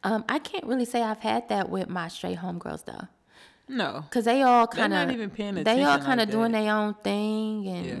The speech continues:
Speaker 1: you know, um, but definitely with the, um, lesbian, lesbians that I've had as friends,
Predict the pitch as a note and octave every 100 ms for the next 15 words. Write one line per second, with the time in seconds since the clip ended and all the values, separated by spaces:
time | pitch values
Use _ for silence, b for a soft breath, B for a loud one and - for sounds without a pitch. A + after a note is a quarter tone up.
0 | E3 D3 A3+ G#3+ F#3 F3+ - F#3+ F#3 F3+
1 | F3+ F3+ - F#3 F3+ - - G#3 B3+ C#4+
2 | D4 C#4+ C4+ C4 C4 C4 B3+ B B B
3 | - G#3 G#3 G3+ - G3 F#3+ F#3 F3+ F#3
4 | F#3+ G3 G3 F#3 F#3+ F#3+ F3+ F3+ F3 -
5 | _ _ _ - G3+ F#3 F3 E3+ D#3+ E3
6 | F3 - _ - F#3+ F3+ E3+ E3+ E3+ E3+
7 | - _ _ - F3+ F3 E3+ E3+ - F#3
8 | F#3 F#3 F3+ F#3 -